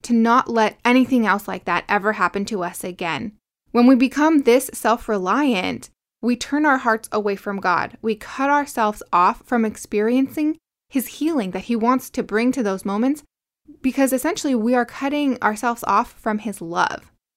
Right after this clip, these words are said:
Now, this doesn't mean that we don't love God or we don't want to be with him, but in reality, we have shut our hearts and our minds off from him. And I've been reading this book with a friend of mine recently. It's called Be Healed, A Guide to Encountering the Powerful Love of Jesus in Your Life.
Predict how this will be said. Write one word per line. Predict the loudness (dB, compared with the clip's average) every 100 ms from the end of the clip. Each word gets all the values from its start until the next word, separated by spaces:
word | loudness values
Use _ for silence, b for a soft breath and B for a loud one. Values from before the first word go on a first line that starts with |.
| _ 4
Now, | 6
this | 4 4
doesn't | 0 2 2
mean | 2
that | 0
we | 0
don't | 2 2 0
love | 0 4 4 4
God | 4 6 4 2
or |
we | 0
don't | 0 2
want | 0 0
to | -4
be | -4
with | -2 -2 -4
him, | -10 -12 _ _ 0
but | 2
in | 4
reality, | 2 2 2 2 0 0 -4 -4 0
we | 2
have | 2
shut | -2 0 2
our | 2
hearts | 4 0 0 -2
and | -4
our | -2
minds | 0 0 0 -2
off | 0 2 0
from | -2 -8 -8
him. | -10 -12 -14 _ _ -2
And | 0
I've | 2
been | 2 2
reading | 2 2
this | 0 -6
book | -4 -4 -2 -4
with | -4
a | -4
friend | -2 -2 -2
of |
mine | -4 -4
recently. | -8 -10 -10 -10 -8 -10
It's | -10
called | -4 -2 -2 _
Be | -4 -2
Healed, | -4 -4 -2 -2 -6 -6
A | -6
Guide | 0 2 4 0 -4
to | -4
Encountering | -4 -4 -4 -4 -4 -4 -2 -2 -2 -6
the | -6 -8
Powerful | -8 -4 -2 -4 -6 -4
Love | 0 2 0
of | -4 -4
Jesus | -4 -4 -4
in | -6
Your | -6 -8
Life. | -8 -8